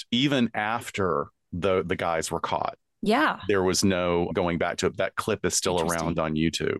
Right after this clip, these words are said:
Speaker 1: It's fascinating stuff.
Speaker 2: Hmm.
Speaker 1: Anyway,
Speaker 2: Wow.
Speaker 1: again, just very, very Black Mirror. And I, I have a real problem, again,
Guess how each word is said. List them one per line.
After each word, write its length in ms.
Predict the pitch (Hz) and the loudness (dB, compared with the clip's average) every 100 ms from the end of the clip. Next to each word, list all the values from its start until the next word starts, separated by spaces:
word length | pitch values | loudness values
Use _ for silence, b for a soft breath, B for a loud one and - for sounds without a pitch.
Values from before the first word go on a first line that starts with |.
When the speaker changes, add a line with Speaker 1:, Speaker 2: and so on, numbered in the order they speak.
| - | -6
Speaker 1:
It's 100 | 87 82 - | -10 -10 -4
fascinating 560 | 78 247 330 262 208 | 0 2 2 2 2
stuff. 280 | 185 170 165 | 2 2 0
Speaker 2:
Hmm. 380 | 160 156 - - - - | -2 -2 -4 -6 -10 -10
Speaker 1:
Anyway, 380 | 160 175 254 165 185 | -2 0 2 2 0
Speaker 2:
Wow. 80 | - | 0
Speaker 1:
again, 300 | 135 98 92 | 0 0 0
just 180 | 117 | 0
very, 280 | 113 123 127 | 2 2 4
very 260 | 110 104 98 | 4 2 2
Black 400 | 87 90 92 - | 2 2 0 -2
Mirror. 380 | 92 90 87 85 | 0 2 4 2
And 280 | 90 90 90 | 2 0 2
I, 380 | 90 87 87 85 | 2 2 2 0
I 80 | 98 | -2
have 200 | 98 98 | 0 2
a 80 | 98 | 2
real 240 | 90 95 | 4 2
problem, 500 | - 98 95 92 92 | 2 2 2 2 0
again, 600 | 90 82 95 90 82 85 | 0 -2 0 0 0 -2